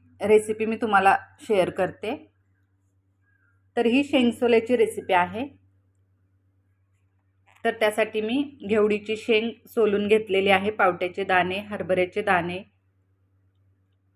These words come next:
वांग, गाजर आणि शेंगदाणे सोलून घेतलेले आहेत. तर ते आता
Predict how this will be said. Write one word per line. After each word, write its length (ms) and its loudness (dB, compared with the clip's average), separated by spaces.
वांग, 320 2
गाजर 400 0
आणि 480 -4
शेंगदाणे 460 0
सोलून 360 -4
घेतलेले 400 -4
आहेत. 240 -10
तर 180 -8
ते 60 2
आता 300 -2